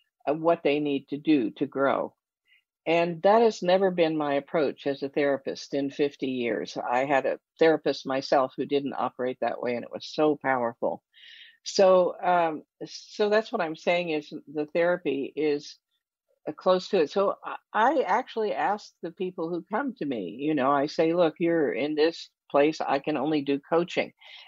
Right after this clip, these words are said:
And the difference is that I can't go quite as deep. I can't, uh, you know, go to the, uh, to the deep psychological issues. But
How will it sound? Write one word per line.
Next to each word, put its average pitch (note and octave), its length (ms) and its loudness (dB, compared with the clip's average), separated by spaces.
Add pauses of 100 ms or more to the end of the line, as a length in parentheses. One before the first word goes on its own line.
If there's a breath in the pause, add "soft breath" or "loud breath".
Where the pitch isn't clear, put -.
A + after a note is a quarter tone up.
And G3 140 2
the G3 80 2
difference D4 520 0
is - 420 2 (260 soft breath)
that G3 120 4
I G#3 60 2
can't A#3+ 340 0
go G#3 140 2
quite G3+ 320 0
as F3+ 140 -4
deep. D#3 420 -6 (640)
I D3+ 120 0
can't, D#3+ 420 -2 (220)
uh, A#2 280 0 (160)
you D3+ 200 -2
know, C3 340 -2 (340)
go D#3 200 4
to D3 220 0
the, B2 240 -2 (600 soft breath)
uh, F#2+ 260 -6 (840)
to D#3 120 -2
the D3 120 0
deep F3 380 -4
psychological D3 1080 0
issues. B2+ 560 -4 (580 soft breath)
But G#3+ 300 4